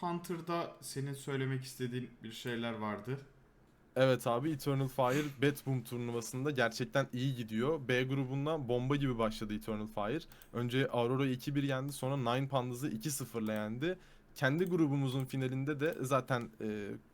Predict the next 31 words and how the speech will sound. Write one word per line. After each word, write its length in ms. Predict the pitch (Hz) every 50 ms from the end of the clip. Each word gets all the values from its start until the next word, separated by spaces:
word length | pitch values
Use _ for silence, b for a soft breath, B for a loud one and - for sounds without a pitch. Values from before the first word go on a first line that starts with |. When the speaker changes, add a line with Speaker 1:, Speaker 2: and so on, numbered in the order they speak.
| - - - - - -
Speaker 2:
kalifiye-, 420 | - 139 123 120 110 - 135 117 -
şey 140 | - 131
olacaktık, 440 | 123 123 117 127 127 - - 113 107
yukarıya 300 | 113 - 131 127 123 117
çıkacaktık, 520 | - - - 123 131 127 - - 107 - -
playoff'a 320 | 123 123 120 120 123 110
çıkacaktık 500 | - - - 127 143 139 - 120 113 131
ama, 280 | 160 147 156 175 180 B B B B B B B B
e, 240 | 113 113 110 107 113
Furia'ya 580 | - - 165 156 147 127 127 135 160 170 - -
uzatmalarda 960 | 143 127 123 135 127 131 - 139 135 135 131 131 131 131 143 156 165 170 165
şanssız 680 | - - - - 139 135 139 139 - - 170 170 156 139
bir 40 | 131
şekilde 580 | - 120 110 - 117 107 107 113 123 123 - - -
yenildik 500 | 120 120 120 117 117 123 135 180 - -
ve, 260 | 143 151 165 - - - -
e, 220 | 123 117 113 113 113
playoff'lara 460 | 113 - 147 131 117 110 123 131 156
öyle 180 | 160 151 139 135
çıkmış 320 | - - - 117 - -
olduk. 280 | 110 110 131 190 214 - B B B B B B B B - - -
Playoff'larda 640 | 147 160 180 190 175 - - 170 160 165 175 180 180
da 200 | 220 226 - - - -
kötü 240 | - 170 - 220
kura 300 | 220 180 147 135 117 110
çektik. 400 | 110 120 110 110 - - 190 -
Mouse 320 | - 131 135 143 147 139 131
geldi 320 | 123 110 104 104 107 110
karşımıza. 460 | - 113 107 104 - 113 113 117 147
Mouse 300 | 151 127 117 120 120 113
bizim 260 | 120 120 131 139 143